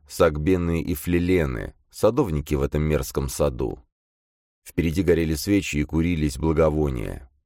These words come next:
Король заметил Бкарина, склонившего голову к трём своим собратьям.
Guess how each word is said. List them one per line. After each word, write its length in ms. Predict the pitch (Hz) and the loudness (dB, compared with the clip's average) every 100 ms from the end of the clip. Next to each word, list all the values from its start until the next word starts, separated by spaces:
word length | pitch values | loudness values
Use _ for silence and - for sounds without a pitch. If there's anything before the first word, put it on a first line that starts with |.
| _ _ | _ _
Король 380 | - 90 120 101 | 2 4 4 2
заметил 560 | 90 101 113 104 107 82 | 0 0 0 0 0 0
Бкарина, 680 | 73 - 113 101 82 69 62 | -4 2 4 4 2 -2 -6
склонившего 720 | - 82 82 76 - 73 80 | -2 0 0 -2 -2 -2 2
голову 380 | 95 85 73 | 2 2 0
к 80 | 71 | -2
трём 240 | 78 82 76 | 0 0 0
своим 340 | 78 76 71 | 0 0 0
собратьям. 840 | - 78 71 58 - - 50 50 | 0 0 2 -2 -4 -8 -8 -10